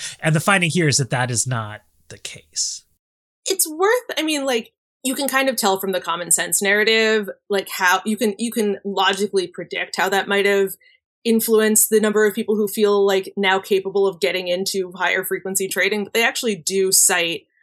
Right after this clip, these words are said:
Speaker 2: uh, you know, past re-, research on Robinhood from twenty nineteen. So, like, even pre-pandemic, which is when we know a lot of kind of people who had not previously thought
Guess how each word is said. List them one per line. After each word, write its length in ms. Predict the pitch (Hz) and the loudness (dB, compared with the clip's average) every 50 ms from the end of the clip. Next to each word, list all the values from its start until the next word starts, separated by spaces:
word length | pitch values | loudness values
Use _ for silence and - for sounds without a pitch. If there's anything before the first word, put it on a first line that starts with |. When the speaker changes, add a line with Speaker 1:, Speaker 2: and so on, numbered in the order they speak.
| _ _ _ _ - | _ _ _ _ 2
Speaker 2:
uh, 340 | 202 208 185 165 165 170 - - - _ - 196 175 _ _ _ - | 4 4 4 4 2 0 -4 -6 -12 _ -16 -16 -16 _ _ _ -2
you 140 | 214 208 | -2 -2
know, 40 | 196 - _ _ | -2 -4 _ _
past 280 | - - 214 196 - - | -2 0 2 2 2 2
re-, 80 | 208 196 - | 0 -4 -4
research 360 | 196 180 220 208 - 202 190 | -2 0 0 2 2 2 2
on 140 | 196 185 180 | 0 -2 -2
Robinhood 420 | 180 180 180 175 175 185 175 175 - | 0 -2 -2 -2 -4 -6 -6 -6 -8
from 140 | - 180 | -10 -10
twenty 240 | 170 - 196 180 180 | -10 -8 -8 -6 -6
nineteen. 400 | 170 - - - - 294 302 247 | -8 -8 -10 -8 -6 -4 -2 0
So, 100 | 196 202 | 0 0
like, 160 | 185 180 180 - - | 0 -2 -4 -8 -6
even 280 | 254 302 311 240 190 190 | -2 0 0 0 -2 -4
pre-pandemic, 800 | - - 233 226 220 - - 170 165 160 185 190 190 175 156 - | -6 -4 -4 -4 -2 -4 -6 -6 -4 -2 -2 0 0 -2 -6 -8
which 140 | - - - | -10 -8 -6
is 120 | 180 170 | -6 -4
when 360 | 156 190 180 170 165 170 170 - - - _ _ - | -2 -2 -4 -4 -6 -8 -12 -18 -20 -20 _ _ 0
we 100 | 196 196 | 2 2
know 180 | 196 185 180 | 4 4 2
a 120 | 180 180 175 | 2 2 2
lot 160 | 170 175 170 | 0 0 -2
of 80 | 170 - | -4 -6
kind 220 | - 190 180 160 | -6 -6 -4 -2
of 260 | 170 165 165 160 156 - _ _ _ _ _ - | -2 -4 -4 -8 -10 -16 _ _ _ _ _ -10
people 200 | - 220 214 208 | -6 -2 -2 0
who 100 | 165 196 | 2 2
had 100 | 196 196 | 2 2
not 280 | 202 190 180 - - - - - | 2 0 0 -2 -4 -10 -8 -4
previously 640 | 220 226 226 226 196 208 196 196 190 - - 180 180 - - | -2 0 0 0 0 2 2 2 2 2 0 -4 -10 -10 -8
thought 300 | - 180 185 196 233 - | -4 0 2 2 2 0